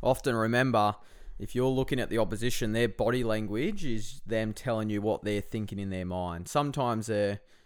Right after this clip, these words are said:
putting that on, but often it's they, yeah, it's just a subconscious thing. So when you see this body language in the opposition, you can start to understand what's going through their mind. So that's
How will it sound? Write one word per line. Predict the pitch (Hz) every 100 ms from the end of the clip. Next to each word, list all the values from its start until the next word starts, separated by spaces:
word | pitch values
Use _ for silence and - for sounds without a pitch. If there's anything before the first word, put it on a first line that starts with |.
| -
putting | - 127 110
that | 107 101
on, | 113 175 262
but | 131 -
often | 120 123 - 110
it's | 98 - - - - _ _ _ -
they, | 107 101
yeah, | 95 104 101 90 -
it's | 101 -
just | 117 110
a |
subconscious | - 117 92 - 104 98 92
thing. | - 95 98
So | 101
when | 101 120
you | 123
see | 117 127 113
this | 107
body | - 107 110
language | 104 104 104 98
in | 104
the | 95
opposition, | 98 104 98 120 - 190 269 - - -
you | 113
can | 113 104
start | - 110 104 98
to | 80
understand | 101 95 101 101 98
what's | 98 -
going | 92 87 90
through | - 95
their | 90 87
mind. | 85 87 82 80
So | 85
that's | 90 90 - -